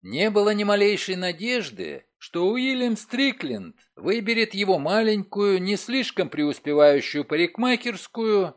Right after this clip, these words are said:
из всех заведений подобного рода в Лондоне, чтобы побриться или постричь волосы, и уж тем более для того, чтобы их покрасить, если, конечно, он вообще в Лондоне, в чём мистер Бат весьма сомневался.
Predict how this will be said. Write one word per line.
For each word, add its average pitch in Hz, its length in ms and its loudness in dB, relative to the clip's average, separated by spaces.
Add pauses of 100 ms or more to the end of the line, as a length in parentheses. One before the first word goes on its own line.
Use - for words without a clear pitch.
из 151 240 -4
всех 175 400 0
заведений 175 720 0
подобного 143 680 2
рода 160 280 2
в 180 60 -2
Лондоне, 98 800 -4
чтобы 107 340 -4
побриться 147 640 -4
или 196 220 0
постричь 196 600 -2
волосы, 131 800 2 (140)
и 143 120 -2
уж 165 220 0
тем 170 280 -2
более 208 480 2
для 151 200 0
того, 190 300 2
чтобы 220 320 -2
их - 140 -6
покрасить, 226 880 0 (260)
если, 107 320 -6
конечно, 180 600 0
он 202 120 -2
вообще 208 460 2
в 208 60 0
Лондоне, 117 800 -2 (200)
в - 60 -20
чём 160 240 -4
мистер 156 500 -2
Бат 117 440 4
весьма 120 480 -2
сомневался. 156 1040 2